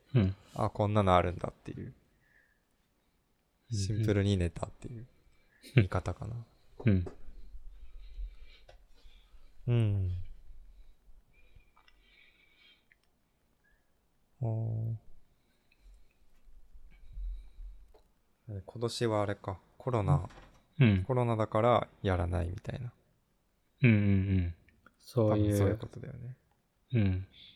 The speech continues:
Speaker 2: うん。
Speaker 1: ことだと思う。でもまあ、や-、うん。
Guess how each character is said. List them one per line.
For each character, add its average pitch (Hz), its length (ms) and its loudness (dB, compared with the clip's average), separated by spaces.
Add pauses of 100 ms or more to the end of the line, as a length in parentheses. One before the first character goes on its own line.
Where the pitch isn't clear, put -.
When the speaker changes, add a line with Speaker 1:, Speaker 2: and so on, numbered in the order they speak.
(480)
Speaker 2:
う 110 60 -6
ん。 95 300 -6
Speaker 1:
こ 95 140 -14
と 104 140 -4
だ 92 140 -6
と - 120 -20
思 - 100 -20 (3500)
う。 - 0 -
で 139 100 -4
も 120 100 0 (260)
ま 104 60 -2
あ、 95 60 -2
や-、 98 140 -4 (680)
う 113 40 4
ん。 92 420 2